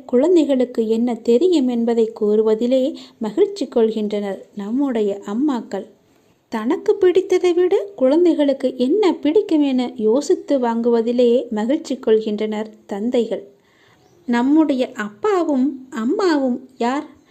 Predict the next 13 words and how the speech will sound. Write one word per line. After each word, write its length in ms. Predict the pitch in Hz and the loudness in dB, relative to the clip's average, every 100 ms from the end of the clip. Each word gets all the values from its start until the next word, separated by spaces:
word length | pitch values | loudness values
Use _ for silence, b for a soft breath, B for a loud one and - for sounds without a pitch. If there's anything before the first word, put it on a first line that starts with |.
| b _ | b _
நம்முடைய 540 | 226 247 320 302 262 226 247 - | -2 2 4 4 2 0 -4 -10
சாயப்பா 680 | - 220 233 415 349 - 226 | -8 -6 0 0 0 -2 -4
தானே. 340 | 214 214 214 220 302 - b b b - | -2 -2 -4 -4 -6 -14 b b b -4
நமக்கு 380 | 240 240 233 220 220 | 0 0 0 -4 -2
தந்தையாகவும் 800 | 202 202 220 226 226 247 277 311 | -6 -2 0 2 0 0 4 4
இருக்கிறார், 540 | 294 - 320 359 392 - B _ | 2 0 0 0 -2 -6 B _
நமக்கு 340 | 359 349 - 269 | 4 4 2 -4
தாயாகவும் 760 | - 202 302 403 285 254 233 220 | -4 -4 0 0 0 0 0 0
இருக்கிறார். 500 | 208 208 202 196 - B B 311 | -2 -2 -2 -2 -6 B B 4
நீங்கள் 340 | 339 330 294 | 6 6 4
எதில் 300 | 254 262 403 | 2 6 6
சிறந்தவராக 720 | 403 359 370 440 359 330 302 285 | 4 0 0 4 4 4 2 0
இருக்கிறீர்களோ 760 | 240 247 254 247 254 262 254 | 0 0 0 -2 0 2 4